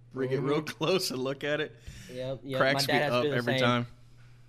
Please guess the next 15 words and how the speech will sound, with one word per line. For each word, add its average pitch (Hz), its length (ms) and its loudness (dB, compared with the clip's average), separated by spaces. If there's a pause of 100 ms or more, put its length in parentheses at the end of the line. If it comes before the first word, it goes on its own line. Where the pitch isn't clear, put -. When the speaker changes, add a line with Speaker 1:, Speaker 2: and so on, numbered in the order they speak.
(160)
Speaker 2:
I'll, 135 160 0
like, 127 240 -2
I'll, 143 100 2
like, 131 200 -4
send 165 240 -2
him 147 80 -4
something 156 420 -2
or 143 140 -2
whatever, 147 320 -4
you 143 80 -6
know, 143 100 -4
and 131 80 -4
he'll 131 140 -4
be 131 80 -2
like, 113 260 -4